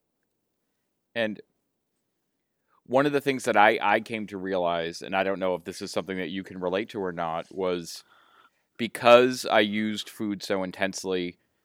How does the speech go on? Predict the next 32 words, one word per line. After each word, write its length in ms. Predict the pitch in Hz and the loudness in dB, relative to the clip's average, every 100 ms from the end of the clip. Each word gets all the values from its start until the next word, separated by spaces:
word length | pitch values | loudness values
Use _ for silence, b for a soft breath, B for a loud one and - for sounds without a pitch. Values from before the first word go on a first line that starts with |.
| _ - | _ -4
to 100 | 104 | -2
handle 340 | 107 104 98 | 0 2 2
emotion 460 | 92 95 92 92 82 | 2 0 0 -4 -4
and 140 | 87 | -6
for 100 | - | -8
comfort 540 | 92 101 98 95 87 85 | -4 -4 -2 -2 -2 -2
and 280 | 85 85 85 _ _ _ _ - - | -4 -6 -12 _ _ _ _ -20 -16
to 100 | 107 | -8
numb 340 | 104 101 107 | 0 2 4
myself 500 | 107 90 - 82 78 | 4 4 2 -4 -4
for 100 | - | -6
so 200 | 85 87 | -8 -8
long, 460 | 85 82 82 82 85 _ _ _ _ _ _ | -4 -4 -6 -8 -14 _ _ _ _ _ _
that 360 | 92 90 80 - _ _ _ - | -2 -2 -2 -6 _ _ _ -4
when 180 | 110 | 0
I 100 | 104 | 0
did 240 | 95 113 117 | 0 0 0
move 240 | 123 117 | -2 -2
into 200 | 107 104 | -2 0
that 220 | 98 92 - | 2 2 2
place 280 | 101 98 | 0 0
of 120 | 98 90 | -4 0
not 260 | 95 78 | 0 0
using 380 | 92 107 107 120 | -4 -6 -4 -4
it 100 | 139 | -4
for 120 | 147 | 0
that 200 | 139 139 | 4 4
anymore, 580 | 131 151 151 156 170 185 _ _ _ _ _ _ _ _ - | 2 -2 -4 -4 -6 -10 _ _ _ _ _ _ _ _ -6
it's 180 | 117 - | -2 0
almost 320 | 113 113 - | 2 0 0
like 160 | 110 107 | -2 -2
you, 200 | 98 | -6